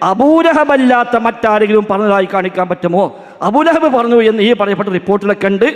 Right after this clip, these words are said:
അല്ലാത്ത കിതാബിലുണ്ട്, അത് വായിക്കേണ്ട കാര്യമില്ല. അതും അബൂലഹബ് സ്വപ്നത്തിൽ പറഞ്ഞു എന്നാണ്. അബൂലഹബ് നേർക്ക് നേരെ വന്ന് പറഞ്ഞാൽ പോലും സ്വീകാര്യമല്ല, അത് വേറെ കാര്യം. അതേസമയം അബൂലഹബ് അല്ലാതെ ആര് പറഞ്ഞു? കാരണം അബൂലഹബിന് ഇളവുണ്ടെന്ന് പറയേണ്ട അബൂലഹബ് അല്ലല്ലോ,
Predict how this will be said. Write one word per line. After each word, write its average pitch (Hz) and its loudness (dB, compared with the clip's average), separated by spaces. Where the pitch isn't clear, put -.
അല്ലാത്ത 240 0
കിതാബിലുണ്ട്, 220 0
അത് 302 0
വായിക്കേണ്ട 233 2
കാര്യമില്ല. 180 -2
അതും 294 0
അബൂലഹബ് 262 2
സ്വപ്നത്തിൽ 277 -2
പറഞ്ഞു 262 0
എന്നാണ്. 208 0
അബൂലഹബ് 214 0
നേർക്ക് 233 -2
നേരെ 254 2
വന്ന് 240 2
പറഞ്ഞാൽ 240 2
പോലും 269 2
സ്വീകാര്യമല്ല, 220 0
അത് 240 0
വേറെ 240 0
കാര്യം. 151 -6
അതേസമയം 254 0
അബൂലഹബ് 302 2
അല്ലാതെ 226 0
ആര് 202 2
പറഞ്ഞു? 175 -2
കാരണം 196 0
അബൂലഹബിന് 262 2
ഇളവുണ്ടെന്ന് 220 2
പറയേണ്ട 196 -2
അബൂലഹബ് 208 0
അല്ലല്ലോ, 190 -2